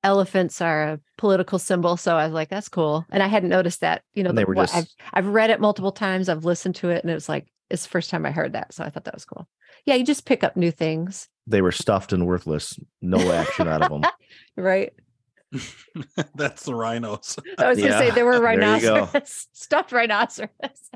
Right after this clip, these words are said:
Speaker 1: <laughs> But,
Speaker 3: I, I
Speaker 1: um,
Speaker 3: wanna tell you, a-, and I realize it's a little different for me 'cause obviously I'm writing it. I spend a lot of time with it, whatever. But there's still times,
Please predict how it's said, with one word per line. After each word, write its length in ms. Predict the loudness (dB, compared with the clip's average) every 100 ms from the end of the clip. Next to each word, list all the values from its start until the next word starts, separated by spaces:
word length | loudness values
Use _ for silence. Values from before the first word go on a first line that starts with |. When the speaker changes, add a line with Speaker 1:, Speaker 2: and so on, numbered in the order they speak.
| -20 -14
Speaker 1:
<laughs> 60 | -14 _ -16 -16 -20 -20 _ _ _ -20 -20 -20 -20 -20 -20 -20 _ _ _
But, 220 | -8 -2
Speaker 3:
I, 300 | 0 0 2
I 40 | 2
Speaker 1:
um, 60 |
Speaker 3:
wanna 180 | 4 2
tell 280 | 2 2 4
you, 360 | 4 2 -2 -8 _ _ _ _
a-, 140 | -10 -10 -8 0
and 360 | 2 2 0 -10 _ _
I 80 | -2
realize 320 | 2 4 4 2
it's 120 | 0
a 40 |
little 160 | -2 -2
different 300 | -4 -4 -10
for 80 | -12
me 120 | -10
'cause 220 | -8 -6
obviously 340 | -6 -6 -6 -6
I'm 120 | -6
writing 220 | -8 -10
it. 80 | -12
I 60 |
spend 220 | -8 -6 -4
a 40 |
lot 160 | -2 -4
of 80 |
time 200 | -6 -8
with 120 | -8 -12
it, 100 | -8
whatever. 360 | -4 -2 -2
But 160 | -2 0
there's 180 | -2 0
still 180 | -2
times, 500 | 2 2 2 0 -8